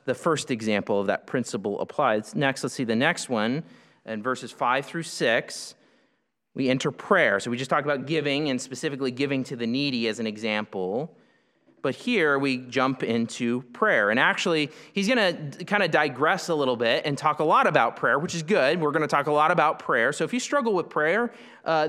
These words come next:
these nec-, this and then next week, uh, these are good opportunities to learn about prayer and how do we pray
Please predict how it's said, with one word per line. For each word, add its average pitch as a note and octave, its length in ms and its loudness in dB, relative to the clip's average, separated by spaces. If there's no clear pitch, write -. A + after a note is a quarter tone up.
these E3+ 240 -2
nec-, E3+ 520 -2
this A3 360 0
and D#3+ 180 0
then D#3 180 0
next F3+ 360 0
week, D#3+ 340 -2
uh, D3 200 0
these G#3 200 -2
are A3+ 100 0
good D#3 520 0
opportunities C3+ 800 -2
to C3 100 -6
learn A#2+ 220 0
about G#2 260 0
prayer G2 220 -2
and F2 100 -6
how C#3+ 240 0
do C#3+ 80 0
we C3 160 -2
pray G#2+ 460 -2